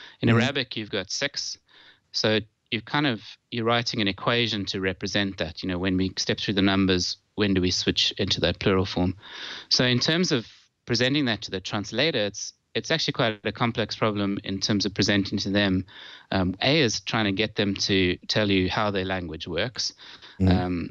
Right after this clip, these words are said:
Speaker 1: once we've got that, that's kind of solved. Um, so we, we solved that once. Um, and then when they translate it, they're obviously gonna see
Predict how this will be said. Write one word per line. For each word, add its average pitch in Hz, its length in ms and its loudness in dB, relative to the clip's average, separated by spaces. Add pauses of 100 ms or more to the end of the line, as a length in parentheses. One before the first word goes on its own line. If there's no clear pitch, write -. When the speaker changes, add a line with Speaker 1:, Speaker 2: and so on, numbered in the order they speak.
Speaker 1:
once 117 280 2
we've 117 160 0
got 107 240 0
that, 107 240 0
that's 101 220 -6
kind 95 200 -4
of 85 80 -4
solved. - 640 -2 (140)
Um, 85 440 -2
so 90 160 0
we, 82 160 0 (140)
we 95 80 0
solved 87 320 2
that - 120 -2
once. 90 380 2 (480)
Um, 98 400 4
and 117 160 2
then 127 120 4
when 131 100 2
they 120 100 2
translate 117 640 -2
it, 87 120 -8
they're 101 280 2
obviously 98 380 -2
gonna 101 320 0
see - 340 -4